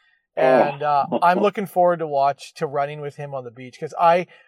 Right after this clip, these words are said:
Speaker 2: I grew up going to Tofino and Ucluelet as a kid.
Speaker 1: Yeah.
Speaker 2: And I, I just, I love it. Like, I just absolutely love it. And, uh,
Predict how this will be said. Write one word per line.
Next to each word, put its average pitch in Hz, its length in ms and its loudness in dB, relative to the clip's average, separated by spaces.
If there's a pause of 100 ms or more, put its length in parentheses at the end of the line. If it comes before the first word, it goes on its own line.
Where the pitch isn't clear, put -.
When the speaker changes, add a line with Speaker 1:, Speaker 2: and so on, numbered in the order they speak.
Speaker 2:
I 165 140 2
grew 175 200 2
up 185 120 0
going 170 220 -2
to 147 120 -16
Tofino 156 260 -10
and 147 100 -12
Ucluelet 143 520 -6 (200)
as 127 140 -6
a 123 40 -18
kid. 147 520 0 (480)
Speaker 1:
Yeah. - 140 -6 (160)
Speaker 2:
And 160 120 -2
I, 160 300 0
I 147 100 -2
just, 131 320 -12
I 143 120 -4
love 120 280 -14
it. - 80 -16
Like, 123 160 -14
I 131 80 -8
just 120 180 -20 (220)
absolutely 151 480 -4
love 117 160 -6
it. 110 180 -12
And, 127 460 -8
uh, 117 380 -8